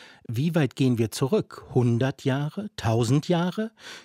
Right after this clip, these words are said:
Ich höre, da gibt es keine Limits“, wird Gillan zitiert. Das ist gut,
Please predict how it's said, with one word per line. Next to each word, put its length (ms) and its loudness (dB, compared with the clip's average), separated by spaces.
Ich 180 -2
höre, 260 0
da 120 -2
gibt 240 -4
es 100 -8
keine 260 2
Limits“, 680 -2
wird 260 -4
Gillan 340 0
zitiert. 640 -6
Das 200 -2
ist 220 -6
gut, 340 -4